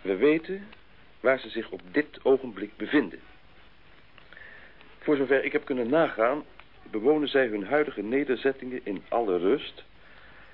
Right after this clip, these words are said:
en niets wijst erop dat ze van plan zouden zijn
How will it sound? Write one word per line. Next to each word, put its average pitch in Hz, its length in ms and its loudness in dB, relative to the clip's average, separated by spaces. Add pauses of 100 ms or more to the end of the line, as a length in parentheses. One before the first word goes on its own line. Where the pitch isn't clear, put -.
(160)
en 92 300 -2
niets - 420 -4
wijst 131 360 0
erop - 400 -6 (840)
dat 123 180 2
ze 110 100 -8
van 98 220 -6
plan 107 220 0
zouden 92 300 0
zijn 90 320 0